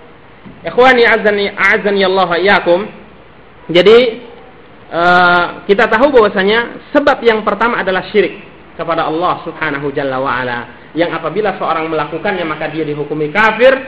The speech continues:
dan dia dimasukkan oleh Allah Subhanahu wa taala ke dalam neraka dan dia kekal di dalamnya. Cuman yang perlu kita perhatikan juga dalam masalah ini,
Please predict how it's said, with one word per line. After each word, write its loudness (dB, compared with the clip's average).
dan 4
dia 2
dimasukkan -4
oleh -2
Allah -2
Subhanahu -4
wa -6
taala 0
ke -6
dalam -2
neraka -2
dan -2
dia -2
kekal -4
di -6
dalamnya. -4
Cuman -2
yang -2
perlu -2
kita -4
perhatikan -6
juga 0
dalam -2
masalah -8
ini, -4